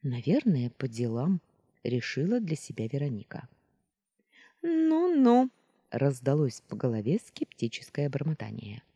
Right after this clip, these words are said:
Протягивая Веронике паспорт,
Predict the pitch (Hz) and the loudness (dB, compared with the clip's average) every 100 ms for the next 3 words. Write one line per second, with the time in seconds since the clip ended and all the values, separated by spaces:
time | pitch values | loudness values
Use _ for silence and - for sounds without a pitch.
0 | _ _ _ _ _ _ _ - - - | _ _ _ _ _ _ _ -20 -20 -20
1 | - - 135 - 214 196 147 139 131 120 | -4 2 2 2 0 2 2 2 2 2
2 | 139 160 160 131 117 - 262 - - - | 2 2 2 0 -6 -4 -6 -6 -10 -14
3 | - | -14